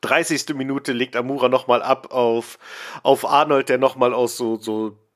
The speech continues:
zwanzig, dreißig Meter, na, eher zwanzig Meter nochmal richtig abzieht. Ähm, Zentner hält diesen Ball dann mal stark und, äh,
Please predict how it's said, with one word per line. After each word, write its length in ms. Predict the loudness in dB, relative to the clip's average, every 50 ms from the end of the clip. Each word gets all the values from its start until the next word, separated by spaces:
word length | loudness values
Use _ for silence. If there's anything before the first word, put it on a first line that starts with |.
| _ _ _
zwanzig, 400 | -10 -6 -4 -4 -4 -6 -10 -10
dreißig 420 | -4 -2 -2 0 -2 -2 -6 -8 -6
Meter, 300 | -4 -4 0 0 0 2
na, 160 | 2 2 2
eher 240 | 2 2 0 0 0
zwanzig 380 | -2 -4 -2 -4 -6 -12 -8
Meter 260 | -6 -4 -2 -2 -2
nochmal 240 | -2 -2 -2 -2 -2
richtig 340 | -4 -4 -6 -10 -14 -10 -8
abzieht. 540 | -8 -8 -8 -8 -10 -8 -8 -8 -8 -8 -4
Ähm, 300 | -2 -2 -2 -4 -6 -14 _ _ _ _ _ _ _ _ _ _ _ _ _ -20 -20 -8 -2
Zentner 320 | 0 0 2 2 2 0
hält 260 | 2 2 2 0 0 -2
diesen 200 | -6 -6 -2 2
Ball 160 | 2 2 4
dann 160 | 2 0 0
mal 140 | 0 -2 0
stark 420 | 0 0 2 4 4 4 2 -2
und, 420 | -6 -10 -8 -8 -8 -8 -12 -14 -14
äh, 220 | -14 -12 -12 -14